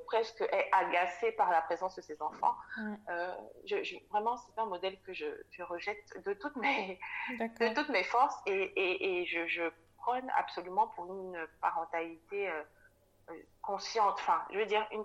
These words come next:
Speaker 1: une parentalité qui se réfléchit.
Speaker 2: D'accord.
Speaker 1: Voilà. Et,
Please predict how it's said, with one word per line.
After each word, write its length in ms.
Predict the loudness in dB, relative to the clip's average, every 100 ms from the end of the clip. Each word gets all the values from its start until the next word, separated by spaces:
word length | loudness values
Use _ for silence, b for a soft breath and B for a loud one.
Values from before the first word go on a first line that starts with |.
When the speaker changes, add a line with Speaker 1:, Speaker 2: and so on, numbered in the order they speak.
| -4
Speaker 1:
une 160 | -4 2
parentalité 640 | 4 4 4 0 0 -8
qui 120 | -8
se 140 | -8 -4
réfléchit. 640 | -2 -4 -4 -4 -6 -8 _ _ _
Speaker 2:
D'accord. 280 | -6 -4 2
Speaker 1:
Voilà. 220 | 4 4 2 B B B B _
Et, 80 | -10